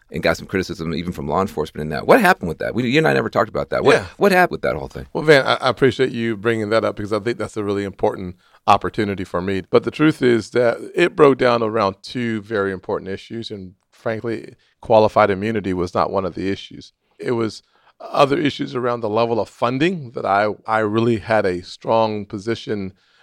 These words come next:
Speaker 2: that we needed more money, not less money, and I did not agree to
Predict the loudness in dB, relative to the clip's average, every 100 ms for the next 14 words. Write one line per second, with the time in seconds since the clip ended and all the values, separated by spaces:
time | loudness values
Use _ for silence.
0 | _ 0 2 2 0 -2 -4 -4 2 2
1 | 4 0 -2 -2 -2 -2 -4 -2 -2 0
2 | 0 0 0 -4 -4 -2 -2 -4 -4 -4
3 | 0 0 0 -6 _ _ _ -12 -10 -4
4 | -2 0 -2